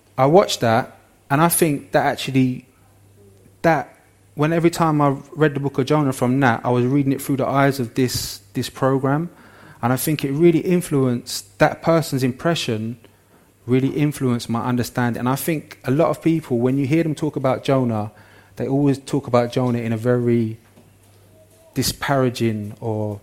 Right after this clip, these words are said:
negative light. When, when I think, and it's interesting, this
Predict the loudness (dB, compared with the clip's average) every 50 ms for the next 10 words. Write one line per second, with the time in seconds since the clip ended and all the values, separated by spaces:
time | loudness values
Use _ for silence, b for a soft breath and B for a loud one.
0 | -12 _ 0 2 4 4 4 2 -2 0 0 0 0 0 2 4 4 4 4 2
1 | 0 -4 -8 -16 b b b b b b b b _ 4 4 4 4 2 0 0
2 | 0 -2 -2 -6 -12 _ -4 _ 0 0 0 0 -2 -2 -2 -2 -4 -4 -6 -12
3 | -18 -20 _ _ _ _ _ -20 _ _ -4 -2 -2 -2 -4 -4 -4 -4 -4 -2
4 | -4 -4 -4 -4 -10 -14